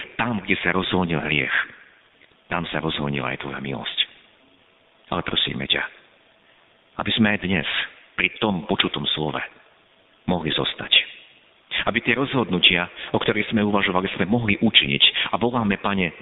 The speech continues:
daj nám k tomu silu. Sme tu a prosíme, zachráň nás. Veď nás ďalej. Nechceme byť iba poslucháčmi Tvojho slova, ktorí sa pozrú akoby do zrkadla a potom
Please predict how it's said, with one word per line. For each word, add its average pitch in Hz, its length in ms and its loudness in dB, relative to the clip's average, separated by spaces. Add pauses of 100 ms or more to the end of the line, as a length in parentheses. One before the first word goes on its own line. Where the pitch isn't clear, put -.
daj 117 160 2
nám 82 240 0
k - 80 -10
tomu 76 240 0
silu. 67 240 -2 (800)
Sme 90 240 2
tu 110 160 4 (920)
a - 40 -2
prosíme, 78 480 -2
zachráň 69 400 -4
nás. - 160 -8 (1040)
Veď 92 240 -2
nás 71 240 -6
ďalej. 73 320 0 (160)
Nechceme 110 400 2
byť 104 160 0
iba 101 320 0
poslucháčmi 98 720 2
Tvojho 85 320 0
slova, 80 320 0 (160)
ktorí 120 240 0
sa 123 80 -2
pozrú 110 480 0
akoby 101 240 0
do 101 80 2
zrkadla 80 560 -2
a - 240 -4
potom 110 320 0